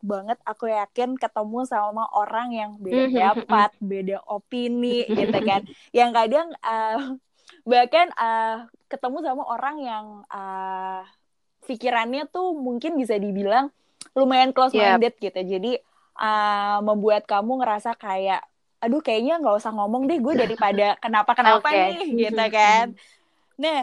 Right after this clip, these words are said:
Speaker 1: gimana sih cara kamu ngehandle itu, Cun?
Speaker 2: Oke, kalau dari aku sendiri ya, itu memang bener ya soal
Speaker 1: Mm-mm.
Speaker 2: ketemu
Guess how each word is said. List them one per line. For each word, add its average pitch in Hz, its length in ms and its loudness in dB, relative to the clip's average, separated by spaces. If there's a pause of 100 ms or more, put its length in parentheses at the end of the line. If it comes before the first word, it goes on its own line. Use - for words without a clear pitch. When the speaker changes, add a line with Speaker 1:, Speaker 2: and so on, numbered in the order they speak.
(320)
Speaker 1:
gimana 294 340 -4
sih 349 140 -4
cara 269 240 -6
kamu 247 180 -8 (100)
ngehandle 214 560 -6
itu, 220 220 -10
Cun? 247 160 4
Speaker 2:
Oke, 220 200 6 (400)
kalau 285 520 10
dari 247 240 10
aku 226 160 4
sendiri 254 400 6
ya, 226 200 10
itu 311 200 6
memang 370 320 8
bener 254 200 6
ya 247 220 8
soal 240 300 8 (120)
Speaker 1:
Mm-mm. 247 300 2
Speaker 2:
ketemu 240 240 4